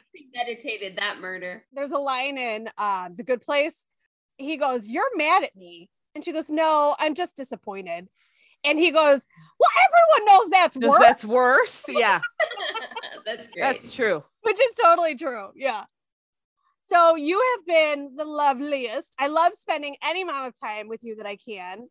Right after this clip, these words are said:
Speaker 1: Me too. You guys are delightful.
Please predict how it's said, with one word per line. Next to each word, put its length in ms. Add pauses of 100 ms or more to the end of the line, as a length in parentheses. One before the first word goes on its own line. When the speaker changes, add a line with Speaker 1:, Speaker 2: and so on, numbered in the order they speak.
(440)
Speaker 1:
Me 240
too. 260
You 140
guys 220
are 260 (100)
delightful. 1080